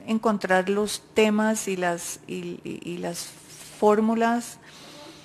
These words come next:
para que esto sí se dé, ¿no? Y, y, y, y yo considero que la creatividad es una cosa muy importante, pero es que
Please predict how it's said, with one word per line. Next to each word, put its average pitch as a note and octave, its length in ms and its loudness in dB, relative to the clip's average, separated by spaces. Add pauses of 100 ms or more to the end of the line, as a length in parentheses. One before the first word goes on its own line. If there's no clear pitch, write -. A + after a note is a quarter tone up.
(760)
para F#3+ 220 4
que G3 140 -2
esto G3+ 260 -2
sí G#3+ 180 -6
se A3 240 2
dé, A3+ 320 2
¿no? G#3+ 320 -6 (120)
Y, F#3 640 -8 (920)
y, - 100 -6
y, F#3+ 200 -10 (140)
y - 440 -12
yo A#3+ 180 4
considero D4 440 4
que D4 80 0
la A3+ 120 4
creatividad F#3 560 2
es F#3+ 120 -4
una B3 160 2
cosa B3+ 220 -2
muy B3 180 2
importante, A#3+ 760 -4 (440)
pero F#3+ 220 2
es - 160 -4
que A#3 540 2